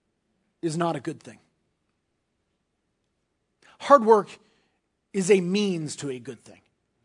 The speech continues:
Right? So if you really like hard work and you really like this sermon, there's something wrong with you, okay? Like, no, it's not that we like hard work.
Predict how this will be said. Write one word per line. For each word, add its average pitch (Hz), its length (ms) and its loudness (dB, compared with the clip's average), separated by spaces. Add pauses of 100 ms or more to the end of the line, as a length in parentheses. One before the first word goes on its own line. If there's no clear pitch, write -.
(100)
Right? 185 260 -4 (140)
So 254 260 8
if 220 160 0
you 320 200 10
really 269 340 4
like 233 240 8
hard 226 280 4
work 240 220 8
and 202 100 -2
you 247 120 0
really 262 240 2
like 226 200 6
this 202 160 0
sermon, 220 280 -2
there's 196 140 -2
something 269 300 -4
wrong 185 380 4
with 196 220 2
you, 156 140 -4
okay? 220 280 2 (240)
Like, - 320 6
no, 285 220 10
it's 254 200 2
not 311 460 8
that 277 140 2
we 262 100 4
like 247 380 6
hard 208 200 4
work. 269 300 8